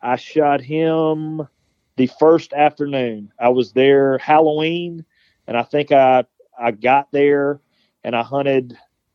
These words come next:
November first, and I killed him November first, the first afternoon in. And then the other, the one eighty-three, the next year, um, I think I did hunt.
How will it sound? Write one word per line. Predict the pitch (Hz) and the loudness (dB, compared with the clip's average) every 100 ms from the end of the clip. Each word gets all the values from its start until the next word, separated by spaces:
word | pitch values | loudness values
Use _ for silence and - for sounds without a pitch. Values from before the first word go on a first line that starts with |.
| - | -4
November | 120 120 139 123 | -2 -2 -2 -4
first, | - 139 147 143 | 2 4 4 0
and | 117 | -6
I | 113 | -4
killed | - 143 | 2 2
him | 131 | 2
November | 123 113 123 131 | -2 0 0 -2
first, | 120 127 127 131 - - | -4 2 2 2 -4 -14
the | 113 | -4
first | - 131 - | 0 0 2
afternoon | 127 123 117 127 123 | 0 0 -2 -2 -2
in. | 120 135 151 147 - _ - - _ _ | -2 0 -2 -4 -16 _ -20 -20 _ _
And | 117 123 127 | 0 0 4
then | 127 127 120 | 4 4 4
the | 117 | 2
other, | 120 135 139 139 135 _ - | 6 4 4 2 0 _ -6
the | 117 120 - | -2 -2 -4
one | - 127 | -6 -2
eighty-three, | 135 131 123 123 143 | 0 0 -2 -4 -4
the | 131 | -4
next | 117 127 135 - | -4 -6 -6 -6
year, | 139 143 143 139 _ _ _ _ _ | -2 0 0 -4 _ _ _ _ _
um, | 104 117 117 117 117 117 _ _ _ _ _ _ _ _ _ _ _ _ _ _ - | -2 0 2 0 -6 -14 _ _ _ _ _ _ _ _ _ _ _ _ _ _ -20
I | 110 | -10
think | - 170 | -6 -2
I | 117 | 0
did | 104 127 120 | 2 2 2
hunt. | 123 123 117 - | 2 2 2 -2